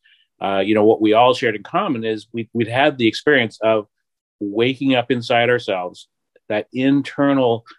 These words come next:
feeling of, "I'm something more than just my individual self. I'm connected to something greater. We are all connected in some way. And I can feel that in my body. And it makes me see the world and experience the world completely differently." And it's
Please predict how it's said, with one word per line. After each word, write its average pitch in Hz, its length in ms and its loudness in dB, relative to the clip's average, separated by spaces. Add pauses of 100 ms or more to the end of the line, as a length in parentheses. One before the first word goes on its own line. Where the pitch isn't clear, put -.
(200)
feeling 151 640 2
of, 107 440 -4 (420)
"I'm 110 220 -2
something 123 640 -4
more 110 380 2
than 104 200 -4
just 98 440 -6
my 101 200 -2
individual 98 480 -2
self. 82 400 -4
I'm 98 140 -8
connected 110 640 -4
to 110 100 0
something 104 420 -4
greater. 98 440 -4 (320)
We 117 300 2
are 117 200 4
all 117 160 4
connected 117 520 -6
in 101 120 -10
some 104 260 -4
way. 92 400 -6 (260)
And 196 140 -2
I 202 100 2
can 185 180 -4
feel 147 360 4
that 135 180 2
in 120 80 -2
my 107 180 2
body. 95 540 -2 (340)
And 113 120 2
it 98 80 -4
makes 117 380 -2
me 143 120 2
see 165 320 2
the 156 120 0
world 143 380 -2
and 123 80 -4
experience 135 520 0
the 131 100 -4
world 123 180 2
completely 123 360 -4
differently." 104 580 -4
And 101 140 0
it's - 220 -8